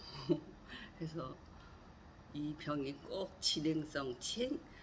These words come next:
퇴행성만은 아니다라는 거를, 어, 말할 날이 올 것이라 믿습니다. 하도 요즘 분위기가 다운이 되고 많은 분들이 침울해 하셔서 제가 이런 영상을 오늘 찍게 되었습니다.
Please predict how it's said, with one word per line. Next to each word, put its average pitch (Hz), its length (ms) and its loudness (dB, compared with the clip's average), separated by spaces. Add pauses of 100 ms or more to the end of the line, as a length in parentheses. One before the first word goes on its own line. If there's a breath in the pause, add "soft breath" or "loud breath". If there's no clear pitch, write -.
(140 loud breath)
퇴행성만은 220 840 6
아니다라는 147 680 6
거를, 131 380 0 (600 loud breath)
어, 123 60 -2
말할 135 440 4
날이 127 300 -2
올 131 180 2 (180)
것이라 120 580 2
믿습니다. 120 680 -2
하도 - 360 -2
요즘 165 340 6
분위기가 165 460 6 (680)
다운이 220 380 0
되고 170 420 0 (680 loud breath)
많은 175 320 6
분들이 165 360 2
침울해 262 400 6
하셔서 185 380 -2
제가 156 220 2
이런 151 400 2
영상을 147 600 0
오늘 135 200 -2 (160)
찍게 - 260 2
되었습니다. 160 580 -2